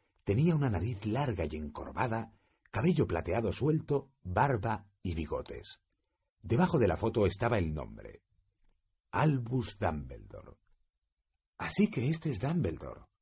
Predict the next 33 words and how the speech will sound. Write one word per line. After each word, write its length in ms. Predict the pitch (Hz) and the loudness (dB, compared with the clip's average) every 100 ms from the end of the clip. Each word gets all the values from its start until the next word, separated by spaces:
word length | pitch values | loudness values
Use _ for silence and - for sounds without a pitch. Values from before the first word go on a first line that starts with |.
| - | -8
dijo 340 | 95 104 82 - | -2 -2 -2 -4
Harry. 460 | 69 69 - - _ _ _ _ _ _ _ _ _ 110 | -6 -8 -14 -20 _ _ _ _ _ _ _ _ _ -2
"No 240 | 120 180 | 2 4
me 100 | 202 | 6
digas 300 | 214 233 - | 6 6 4
que 140 | 123 | 2
nunca 240 | 123 175 165 | 4 4 4
has 100 | 143 | 2
oído 180 | 143 143 | 4 6
hablar 280 | 120 139 | 8 6
de 100 | 107 | 6
Dumbledore", 600 | 80 71 65 69 71 71 - _ | 2 -2 -6 -6 -8 -10 -16 _
dijo 280 | 107 113 92 | 0 0 2
Ron. 380 | 73 65 64 - _ _ _ - | -2 -6 -10 -18 _ _ _ -6
"Eh, 140 | 123 139 117 | -4 -2 4
¿puedo 280 | 175 220 | 6 6
servirme 420 | 156 165 151 151 147 | 6 6 6 4 4
una 160 | 135 | 2
rana? 380 | 131 165 214 - - _ - | 2 4 2 0 -10 _ -6
Podría 280 | 101 92 143 | 0 4 6
encontrar 460 | 156 117 95 123 95 | 6 4 4 4 4
a 40 | |
Agripa". 500 | 76 156 82 - - _ _ _ _ _ - | 4 2 2 -4 -16 _ _ _ _ _ -8
"Gracias". 680 | 73 85 95 - - - _ _ _ _ _ _ _ _ _ _ | -2 2 2 -2 -6 -14 _ _ _ _ _ _ _ _ _ _
Harry 360 | - 151 175 156 | 0 6 8 8
dio 280 | - 107 117 | 6 8 10
la 80 | 92 | 10
vuelta 320 | 98 104 87 | 6 4 4
a 20 | |
la 80 | 71 | 0
tarjeta 420 | 73 - 135 113 | -4 -2 0 4
y 60 | 98 | 2
leyó: 420 | 76 67 65 - | 2 -2 -8 -10